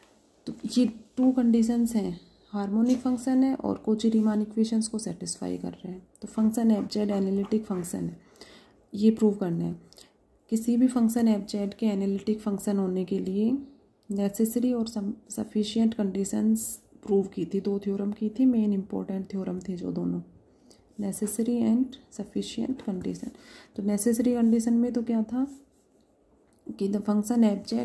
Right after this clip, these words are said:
is analytic function in domain T if U and V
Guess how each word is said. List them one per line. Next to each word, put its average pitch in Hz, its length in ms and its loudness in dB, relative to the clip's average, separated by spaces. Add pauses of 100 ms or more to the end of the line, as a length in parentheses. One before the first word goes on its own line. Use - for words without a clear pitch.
(120)
is 226 220 0
analytic 196 560 -4
function 220 540 0
in 220 160 6
domain 196 540 -2
T 262 80 2 (680)
if 277 120 -2 (680)
U 262 380 6
and 202 260 -2 (160)
V 220 160 4